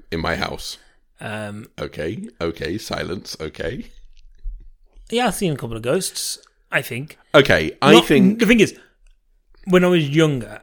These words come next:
Speaker 2: and I
Speaker 1: Mm-hmm.
Speaker 2: think I was a lot more susceptible to the belief of
Speaker 1: Right.
Speaker 2: the supernatural,
Speaker 1: Yeah.
Speaker 2: I saw more ghosts.
Speaker 1: Mm-hmm.
Speaker 2: As I'm older
Speaker 1: Yeah.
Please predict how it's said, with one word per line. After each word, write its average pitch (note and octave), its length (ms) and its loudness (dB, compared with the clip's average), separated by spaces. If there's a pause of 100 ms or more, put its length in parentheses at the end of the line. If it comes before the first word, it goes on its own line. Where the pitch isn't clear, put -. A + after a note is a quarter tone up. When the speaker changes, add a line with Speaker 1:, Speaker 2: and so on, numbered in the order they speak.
Speaker 2:
and A2 100 0
I - 120 0
Speaker 1:
Mm-hmm. A#2+ 80 -4
Speaker 2:
think B2+ 180 -4
I A#2+ 40 -2
was A#2+ 80 -4
a A#2+ 60 -6
lot A#2+ 160 -6
more A#2+ 100 -6
susceptible B2+ 540 -4
to A#2+ 120 -8
the A2+ 80 -10
belief A#2+ 600 -6 (140)
of G#2+ 560 -10
Speaker 1:
Right. F#2 360 2
Speaker 2:
the D#3 80 -8
supernatural, A2+ 680 -8
Speaker 1:
Yeah. F2 280 0
Speaker 2:
I B2+ 120 0
saw A#2+ 220 0
more A2+ 240 -4
ghosts. A2 360 -6
Speaker 1:
Mm-hmm. D#2 280 -6 (800)
Speaker 2:
As D3 160 2
I'm C3+ 340 -2
older C3+ 460 0 (100)
Speaker 1:
Yeah. D#2+ 280 -4